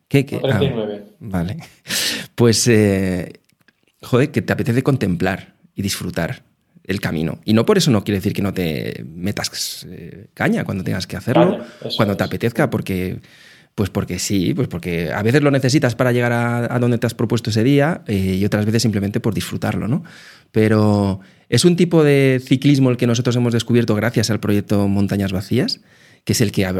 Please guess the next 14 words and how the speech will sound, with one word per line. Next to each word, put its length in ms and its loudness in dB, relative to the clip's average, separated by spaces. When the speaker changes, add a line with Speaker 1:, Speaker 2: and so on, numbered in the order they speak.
Speaker 1:
eh, 140 -2
lo, 300 -2
lo 280 0
transformó 460 -2
absolutamente 720 0
todo 420 -2
en 140 0
nos-, 140 -2
para 240 -2
nosotros. 520 -2
Ya 120 4
hemos 160 4
hecho 160 -2
siete 440 -2